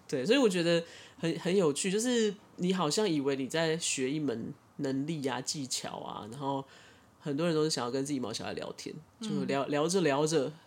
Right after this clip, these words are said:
Speaker 1: 自己就是整个人生都
Speaker 2: 生命就打开了。
Speaker 1: 对，都，都开阔了。我觉得这是很感人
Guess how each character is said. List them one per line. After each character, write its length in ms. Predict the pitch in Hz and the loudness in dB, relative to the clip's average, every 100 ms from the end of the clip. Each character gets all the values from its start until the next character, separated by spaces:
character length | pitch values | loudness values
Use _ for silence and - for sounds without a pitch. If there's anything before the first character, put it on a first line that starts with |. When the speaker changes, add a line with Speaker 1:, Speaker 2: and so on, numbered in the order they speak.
| - | -8
Speaker 1:
自 100 | 190 | -6
己 220 | 135 117 | -4 -4
就 160 | 151 | -2
是 200 | 151 160 | 0 0
整 200 | 139 - | 0 -2
个 100 | 117 | -4
人 220 | 117 120 131 | -4 -4 -2
生 200 | 143 135 | -2 0
都 320 | 139 127 156 | 0 0 -4
Speaker 2:
生 260 | - - 208 | -8 -6 -2
命 160 | 208 | 0
就 100 | 190 190 | -2 -4
打 180 | 170 160 | -8 -10
开 320 | - 160 170 | -10 -10 -6
了。 80 | 175 | 0
Speaker 1:
对， 220 | 156 139 | 0 2
都， 160 | 160 | 0
都 160 | 165 160 | 0 -2
开 280 | 160 143 127 | -2 -4 -6
阔 280 | - 139 107 | -6 -6 -6
了。 60 | |
我 100 | 120 | -6
觉 100 | 147 | -2
得 80 | 202 | -2
这 120 | 208 | -2
是 240 | 214 208 190 | -2 -2 -2
很 180 | 156 135 | -4 -4
感 180 | 127 | -4
人 200 | 92 62 | -6 -8